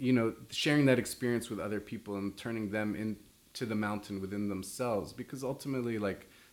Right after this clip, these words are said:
the biggest pilgrimage is, like, to, to your internal, in, to, to this center point within yourself.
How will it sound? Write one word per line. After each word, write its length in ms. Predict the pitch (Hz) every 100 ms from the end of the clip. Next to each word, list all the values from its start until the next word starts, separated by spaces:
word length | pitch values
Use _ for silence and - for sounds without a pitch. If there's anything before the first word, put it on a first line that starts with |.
| _
the 80 | 101
biggest 480 | 95 117 107 98 -
pilgrimage 500 | 113 107 104 95 90
is, 220 | 90 -
like, 240 | 92 87 -
to, 160 | - 90 - -
to 140 | 101
your 180 | 98 90
internal, 680 | 104 98 107 104 95 85 - - - _ _ _ -
in, 180 | 101 101 - - - - -
to, 200 | 107 95 -
to 140 | - 101
this 260 | 98 95 -
center 480 | - 120 110 107
point 420 | 95 - 98 82 92
within 360 | 95 98 98
yourself. 640 | 95 95 - 107 98 90